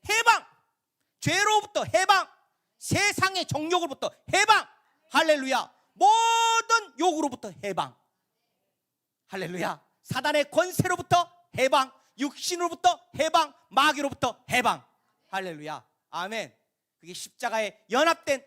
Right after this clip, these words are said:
그 믿음. 주님께서 십자가에 달리셨을 때 "다 이루었다. 테텔레스타이. 내가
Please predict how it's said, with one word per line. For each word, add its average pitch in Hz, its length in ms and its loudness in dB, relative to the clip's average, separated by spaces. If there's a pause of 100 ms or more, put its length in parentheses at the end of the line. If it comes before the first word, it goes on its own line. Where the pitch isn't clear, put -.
그 175 100 -14
믿음. 135 380 -14 (720)
주님께서 269 400 -4
십자가에 269 380 -4
달리셨을 247 400 -4
때 185 240 -8 (220)
"다 320 340 4
이루었다. 294 520 -2 (200)
테텔레스타이. 302 680 0 (180)
내가 302 180 -2